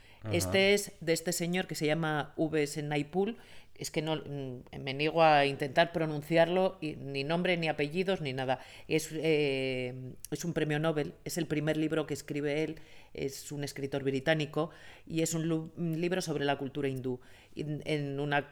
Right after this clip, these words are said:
Speaker 2: mm, colonia británica con humor, con ternura, eh, es, eh, le quita una nube negra a un niño,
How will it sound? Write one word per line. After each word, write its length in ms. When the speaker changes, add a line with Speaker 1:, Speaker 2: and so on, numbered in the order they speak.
Speaker 2:
mm, 380
colonia 1040
británica 580
con 160
humor, 800
con 180
ternura, 640
eh, 600
es, 460
eh, 220
le 200
quita 300
una 200
nube 320
negra 420
a 20
un 160
niño, 600